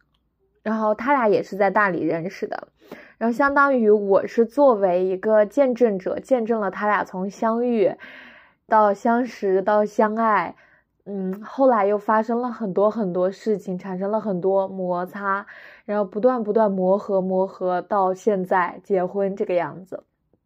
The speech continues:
然后我和他俩的关系也非常非常好。我感觉哈，当伴娘和当督导完全不一样哎。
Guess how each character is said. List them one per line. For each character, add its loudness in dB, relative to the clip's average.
然 -4
后 4
我 4
和 0
他 -2
俩 4
的 0
关 2
系 -4
也 2
非 0
常 -10
非 -4
常 -8
好。 -16
我 4
感 2
觉 2
哈， -2
当 2
伴 2
娘 0
和 -6
当 2
督 2
导 2
完 -4
全 -4
不 0
一 -4
样 0
哎。 -16